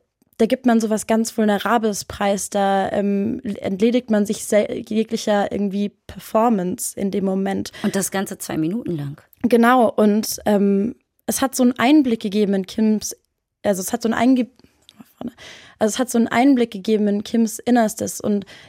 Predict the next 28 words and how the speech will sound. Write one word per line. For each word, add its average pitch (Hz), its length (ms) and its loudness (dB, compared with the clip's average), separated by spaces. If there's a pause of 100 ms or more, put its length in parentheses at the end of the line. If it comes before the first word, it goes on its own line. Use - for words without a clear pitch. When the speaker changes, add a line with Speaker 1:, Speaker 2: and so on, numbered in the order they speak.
Speaker 1:
in 233 60 0
diesem 226 220 4
ganzen 214 340 0
Trubel 240 420 2
der 208 140 0
Preisverleihung, 208 960 0
was 202 160 -6
ja - 160 -4
irgendwie 202 280 -2
sowas 196 300 -6
unglaublich 196 460 -8
festlich 226 640 -4
und, 196 220 -4 (560)
ähm, 190 600 0 (160)
Vorgeplantes 226 760 0
ist - 380 -4
und 202 160 -2
irgendwie 196 460 -4
auch 190 280 -2
sowas 202 340 -8
Feierliches, 233 800 0 (420)
war 214 120 0
das 226 140 -2
irgendwie 220 280 2
so 214 120 -2
ein 214 80 4
Moment 208 380 2
zum 202 540 -2